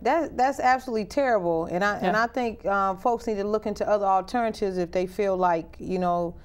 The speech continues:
Speaker 1: maybe this child needs something, you know,
Speaker 2: Yeah.
Speaker 1: to be putting your child on a prescription drug and constantly medicating them. I was talking to another gentleman one time, and he said his daughter had A D D,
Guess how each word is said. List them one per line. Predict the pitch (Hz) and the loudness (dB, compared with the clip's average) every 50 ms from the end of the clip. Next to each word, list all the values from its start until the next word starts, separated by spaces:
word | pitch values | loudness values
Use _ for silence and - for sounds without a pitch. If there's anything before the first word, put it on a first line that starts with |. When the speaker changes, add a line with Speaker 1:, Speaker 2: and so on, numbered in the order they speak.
| - - - - - | -20 -20 -20 -16 -8
Speaker 1:
maybe | - 170 185 190 190 185 | -4 -2 0 0 0 0
this | 180 196 185 | -2 -2 -2
child | 185 - 220 208 202 190 180 | -2 0 2 2 4 2 2
needs | 180 190 208 208 185 165 - | 0 -2 -2 -2 -4 -6 -8
something, | - - 233 226 233 214 - - 165 156 151 165 | -6 -2 0 0 0 0 -2 -4 -6 -6 -6 -6
you | - 185 196 | -6 -4 -2
know, | 190 185 180 | 0 2 2
Speaker 2:
Yeah. | 180 | 2
Speaker 1:
to | 165 - 202 | 2 -2 -4
be | 185 208 208 196 | -4 -4 -6 -6
putting | 180 - - 285 277 247 | -6 -4 -4 -4 -2 -2
your | 240 220 | -2 -2
child | 214 - 240 226 220 214 | -2 0 0 2 2 2
on | 208 190 | 0 -2
a | 180 | -4
prescription | 185 180 165 - - - 247 247 - - 208 196 | -4 -6 -6 -6 -6 -6 -6 -6 -4 -6 -6 -6
drug | 185 185 202 214 208 202 190 | -2 0 2 2 2 2 0
and | 180 170 170 - | -4 -6 -6 -8
constantly | - - - - - - 196 190 180 | -4 -2 -2 -2 -2 -2 -4 -6 -4
medicating | 180 196 214 233 220 220 - - 202 170 165 180 | -2 -2 -2 -2 -2 -4 -4 -4 -4 -4 -4 -4
them. | 180 175 180 180 - - - - - | -4 -4 -4 -6 -8 -14 -18 -6 0
I | - 254 | 2 2
was | 339 330 - | 2 2 2
talking | - 302 254 269 - 254 240 | 2 2 2 2 0 -2 -4
to | - - 254 233 | -2 0 0 0
another | 208 202 220 247 269 262 240 | 2 2 2 0 2 2 0
gentleman | 214 185 180 - 214 208 208 202 190 190 | -2 -2 -4 -2 0 0 0 0 -2 -2
one | 196 196 190 190 | -2 -2 -2 -4
time, | 190 - 208 202 196 190 190 - - - - - | -4 -4 -2 -2 -2 -2 -4 -8 -16 -18 -10 -6
and | - 196 196 | -4 -2 -2
he | 247 254 | -2 -2
said | - - 214 202 | 0 2 0 0
his | 190 240 285 294 240 | 2 0 -2 -2 -2
daughter | 190 196 208 202 190 180 180 | 2 4 4 6 6 4 2
had | 175 185 202 185 175 - | 0 0 0 0 0 0
A | - 185 190 185 | 0 0 0 0
D | 175 185 180 | -2 -4 -4
D, | 165 165 160 160 180 | -2 0 0 0 0